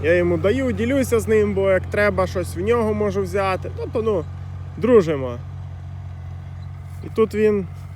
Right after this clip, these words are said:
приїхав дискувати, в нього соя була. Коротше, дискує буде,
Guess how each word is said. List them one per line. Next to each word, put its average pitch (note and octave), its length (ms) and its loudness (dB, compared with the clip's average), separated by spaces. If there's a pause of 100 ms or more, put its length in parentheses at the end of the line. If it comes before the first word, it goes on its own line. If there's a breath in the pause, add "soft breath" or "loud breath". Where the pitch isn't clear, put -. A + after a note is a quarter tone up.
приїхав G3 420 -2
дискувати, F#3+ 540 -2
в F3 40 -2
нього F3+ 120 -4
соя A#3 380 0
була. G#3+ 400 -2 (1700)
Коротше, E3 560 -10 (200)
дискує G3 500 -2
буде, F3+ 460 0